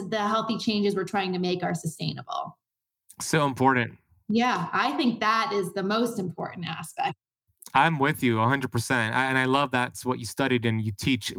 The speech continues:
Speaker 2: along with, you know, how to eat, how to change your behaviors. You, you said something really interesting. You said you identified with the sport you were competing in, the, the ballet, we'll call it a sport. You identified with it.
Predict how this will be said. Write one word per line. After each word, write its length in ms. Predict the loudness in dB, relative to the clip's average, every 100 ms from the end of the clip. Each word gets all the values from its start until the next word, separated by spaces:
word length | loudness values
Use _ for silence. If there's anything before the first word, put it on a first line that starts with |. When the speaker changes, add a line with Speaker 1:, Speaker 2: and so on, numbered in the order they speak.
| -2
Speaker 2:
along 480 | 2 6 6 4 4
with, 280 | 2 0 -2
you 100 | -2
know, 240 | 2 2
how 160 | 2 2
to 160 | 0 0
eat, 340 | 2 2 0
how 180 | 0 0
to 220 | 2 -2 -6 _
change 320 | -4 0 2 2
your 80 |
behaviors. 680 | 2 2 2 2 2 0 0
You, 100 | 0
you 100 | 2
said 180 | 2 0
something 320 | 0 0 2
really 200 | 2 2
interesting. 360 | 0 -2 0 2
You 80 | 2
said 260 | 2 -2 -4 _ _ _ 0
you 80 |
identified 880 | 2 4 2 2 2 4 4 4 0 -4 _ _ _ -4
with 300 | 0 0 0
the 60 |
sport 520 | -2 -2 0 2 2 0 _
you 180 | 0 4
were 320 | 4 2 -2 -12 _ -16 -2
competing 480 | -2 2 2 4 2
in, 220 | 2 2
the, 180 | 0 0
the 120 | 0
ballet, 440 | 4 4 2 0 -2
we'll 120 | 0
call 160 | 0
it 80 | 0
a 40 | -2
sport. 360 | 0 2 2 -2 _ _ _
You 240 | -2 0 2
identified 560 | 2 2 2 2 2 2
with 260 | 2 0
it. 120 | -2